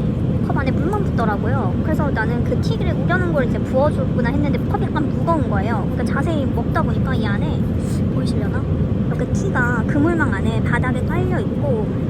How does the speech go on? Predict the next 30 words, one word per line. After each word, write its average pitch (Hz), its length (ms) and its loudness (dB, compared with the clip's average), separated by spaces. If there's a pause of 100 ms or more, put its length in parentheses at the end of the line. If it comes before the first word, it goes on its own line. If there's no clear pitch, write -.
뜨거운 403 300 0
물만 320 360 2
부으면 254 320 2
저절로 269 360 2
우러나오는 - 520 0
거예요. - 300 0 (180)
이거 - 160 0
아이디어 254 300 0
진짜 - 320 0
대박인 - 460 0
것 - 60 0
같아. - 200 0
그래서 - 720 0
그물망이 302 500 0
있어서 233 280 -2
이게 - 300 0
꽃, - 180 0 (240)
꽃이랑 277 420 0
그 254 220 0
티 - 120 0 (360)
이파리가 285 540 0
나오지가 226 400 0
않고 202 340 0 (360)
밑에 - 280 0
지금 - 240 0
아예 - 260 0
접착되어 - 460 0
있는 - 180 0
형태입니다. - 460 0
그래서 - 1200 0